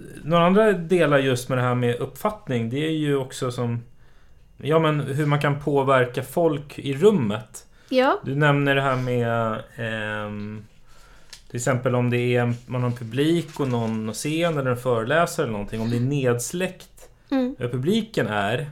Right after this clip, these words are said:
Speaker 1: så blir den liksom lite mer push, alltså de, mindre aktiva, lite så här, men nu ska, nu ska, jag ska inte säga något,
Speaker 2: Mm.
Speaker 1: eller, alltså, eller hur?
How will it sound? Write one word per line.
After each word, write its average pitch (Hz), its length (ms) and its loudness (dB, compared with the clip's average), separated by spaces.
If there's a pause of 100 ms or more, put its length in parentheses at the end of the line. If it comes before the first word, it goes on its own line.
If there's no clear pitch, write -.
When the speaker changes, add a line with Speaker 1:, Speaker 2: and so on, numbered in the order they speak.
(140)
Speaker 1:
så - 180 -12
blir 117 200 -2
den 113 180 -4
liksom 113 260 -8
lite 110 180 -8
mer 101 300 -2 (640)
push, 120 260 -4 (160)
alltså 127 220 -4
de, 117 840 -6
mindre 135 380 0
aktiva, 107 580 -2
lite 110 140 -8
så - 80 -6
här, 110 80 -6
men 110 100 -6
nu 120 100 -4
ska, 120 200 -8
nu 117 160 -6
ska, 117 120 -12
jag 113 100 -8
ska - 120 -12
inte 104 280 -12
säga 110 300 -6
något, 110 100 -8
Speaker 2:
Mm. 254 220 -2
Speaker 1:
eller, 117 180 -10
alltså, 104 200 -10
eller 117 180 -4
hur? 104 300 -2